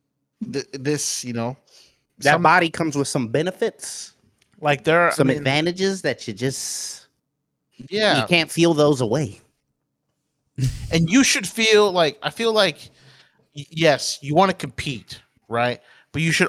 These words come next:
Speaker 1: also, like, be like, "Hey, like, these other athletes that are, like, I know what my numbers are, right?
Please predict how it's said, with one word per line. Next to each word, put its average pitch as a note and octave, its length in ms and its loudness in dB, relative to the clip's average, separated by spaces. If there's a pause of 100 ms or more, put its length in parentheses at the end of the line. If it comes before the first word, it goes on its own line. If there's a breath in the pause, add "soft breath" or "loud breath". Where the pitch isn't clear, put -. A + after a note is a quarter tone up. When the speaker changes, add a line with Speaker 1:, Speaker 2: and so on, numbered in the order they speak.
Speaker 1:
also, E3+ 680 4
like, C3+ 500 0
be C3 120 -8
like, A2+ 200 -2
"Hey, B2+ 240 -6
like, G2 280 -6 (300)
these A2+ 180 -14
other A2+ 220 -8 (100)
athletes G#2+ 680 -6
that F#2+ 260 -8
are, E2+ 360 -14 (380 soft breath)
like, A2 300 -8
I - 120 2
know G#3 180 4
what D3+ 180 2
my D3 200 0 (100)
numbers A2 420 -2
are, G2+ 280 -2 (500)
right? C3 240 -6